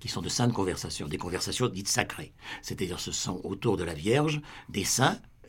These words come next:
qui, qui s'entretiennent silencieusement entre eux et qui, dont le regard ne va jamais dans la même direction. D'ailleurs, ils se croisent tous.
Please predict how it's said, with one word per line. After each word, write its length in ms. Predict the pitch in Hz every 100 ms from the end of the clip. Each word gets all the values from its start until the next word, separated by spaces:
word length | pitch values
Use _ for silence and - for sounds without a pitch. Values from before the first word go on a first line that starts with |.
| -
qui, 400 | - 87 87 82
qui 100 | -
s'entretiennent 800 | - 113 107 110 - 107 87 78 -
silencieusement 760 | - - 82 - 80 76 78
entre 220 | 67 - 131
eux 140 | 165 - -
et 80 | 117
qui, 160 | 117 -
dont 120 | 113
le 80 | 104
regard 300 | 113 143 127
ne 100 | 123
va 140 | 117
jamais 460 | 104 147 160 220 - 165
dans 160 | 123 120
la 120 | 113
même 160 | 139
direction. 420 | 143 120 107 - 73
D'ailleurs, 300 | 82 85 85
ils 40 |
se 120 | -
croisent 360 | - 131 120 -
tous. 280 | 117 -